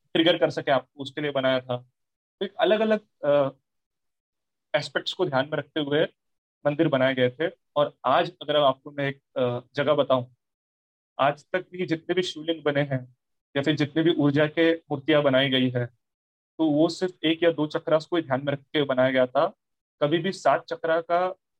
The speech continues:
जो बोलते हैं ना, सात चक्रों को बनाने का काफी योगियों का सपना था, but वो लोग कभी बना नहीं पाए, है ना। तो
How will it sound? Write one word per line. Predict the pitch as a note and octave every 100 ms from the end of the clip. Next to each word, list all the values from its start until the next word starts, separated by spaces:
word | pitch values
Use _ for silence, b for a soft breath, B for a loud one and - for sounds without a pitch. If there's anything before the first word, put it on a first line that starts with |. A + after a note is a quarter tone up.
| _ _ _
जो | D3 D3 D3
बोलते | C#3+ D3
हैं | D#3+
ना, | B2+
सात | - C#3 C#3
चक्रों | D3 E3 E3
को | E3+ F#3 F#3 _ -
बनाने | C#3+ D3
का | E3+
काफी | F#3 C#3+ F#3
योगियों | E3 D3+ D#3 D#3
का |
सपना | - - - C3+
था, | B2+ A#2 _ _ _ _
but | C#3+
वो | E3+
लोग | F#3
कभी | F#3 F#3
बना | D3 C3 D#3
नहीं | C#3+
पाए, | A2+ A2 _ _ _ _ _ _ _ _ _
है |
ना। | D#3 C3 _ _ _ _ _
तो | E3 F3 F#3